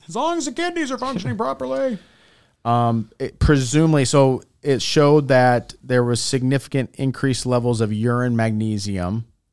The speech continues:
Speaker 2: which showed that that had been absorbed through the skin
Speaker 1: Okay.
Speaker 2: into blood
Speaker 1: Okay.
Speaker 2: and filtered by the kidneys, presumably because the blood s-, levels were already optimal.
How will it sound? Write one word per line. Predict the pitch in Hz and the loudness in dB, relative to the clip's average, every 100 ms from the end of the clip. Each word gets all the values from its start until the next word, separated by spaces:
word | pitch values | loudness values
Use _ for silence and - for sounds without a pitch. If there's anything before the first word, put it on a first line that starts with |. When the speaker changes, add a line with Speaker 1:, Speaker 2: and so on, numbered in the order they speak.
| _ _ | _ _
Speaker 2:
which | 110 107 | -8 -6
showed | - - 113 113 | -6 -4 -2 -2
that | 110 104 | -4 -4
that | 110 | -4
had | 101 | -4
been | 101 104 | -4 -4
absorbed | 92 98 101 110 117 | -4 -4 0 0 -2
through | 127 | -4
the | 123 | -2
skin | 127 - 110 98 104 123 - | -2 -4 -2 0 -2 -4 -6
Speaker 1:
Okay. | 110 98 | -2 0
Speaker 2:
into | 110 - 123 127 135 143 _ _ _ | 0 0 0 2 0 -6 _ _ _
blood | 123 113 87 110 - - _ | -4 -2 0 -4 -8 -18 _
Speaker 1:
Okay. | 117 101 113 117 _ _ _ _ - | -2 0 0 -4 _ _ _ _ -8
Speaker 2:
and | 110 107 | -4 -4
filtered | - 113 107 127 123 | -4 -6 -4 -4 0
by | 120 | 2
the | 123 | 2
kidneys, | - - 117 110 104 104 - _ _ - | -2 -2 0 0 0 -2 -8 _ _ -12
presumably | - 117 98 101 131 135 123 | -4 -2 -2 0 2 2 2
because | 107 110 117 110 104 | -2 -2 -2 -2 -2
the | 98 | -6
blood | 92 101 107 113 | -4 -2 -2 -4
s-, | 110 110 - | -10 -14 -8
levels | 104 101 98 95 | -6 -4 -4 -6
were | 101 - | -8 -8
already | 95 95 95 92 90 _ - | -4 -4 -4 -6 -10 _ -10
optimal. | 87 82 - 71 - - | -6 -6 -8 -14 -14 -20